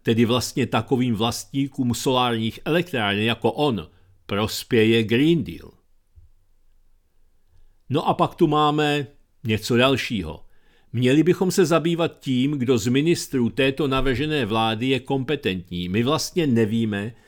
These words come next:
kterého ministra Miloš Zeman rezolutně odmítl. Pro mě osobně by byl nepřijatelný Lipavský,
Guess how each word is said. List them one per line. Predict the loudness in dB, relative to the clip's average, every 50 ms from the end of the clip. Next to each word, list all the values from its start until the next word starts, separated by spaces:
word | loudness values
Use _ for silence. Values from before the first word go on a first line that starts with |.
| _ _ -20
kterého | -8 -2 0 0 2 2 2 2 2 2
ministra | 2 2 0 0 -2 -4 -6 -8 -6 -4 -2 -2 -2 -4 -6 -8 -4
Miloš | 0 2 4 4 4 2 0 -2 -2
Zeman | -2 -2 0 0 -2 -2 -4 -4 -2
rezolutně | 0 0 0 2 2 2 2 2 0 -2 -4 -4
odmítl. | -2 -2 -2 -2 -2 -4 -4 -6 -8 -12 -14 -14 -16 _ _ _ _ _ _ _ _ _ _ _ _ 2
Pro | 4 4 4
mě | 4 4 2 2
osobně | 2 2 0 2 2 2 0 2 0 -2 -2 -2 -4 -6 -8 -6
by | 0 4 4 4
byl | 4 4 4 4 4 4
nepřijatelný | 2 0 -2 -2 -2 -2 0 0 0 0 0 0 2 2 2 2
Lipavský, | 2 2 2 0 -2 -4 -4 -8 -12 -8 -6 -4 -2 -2 -2 -4 -6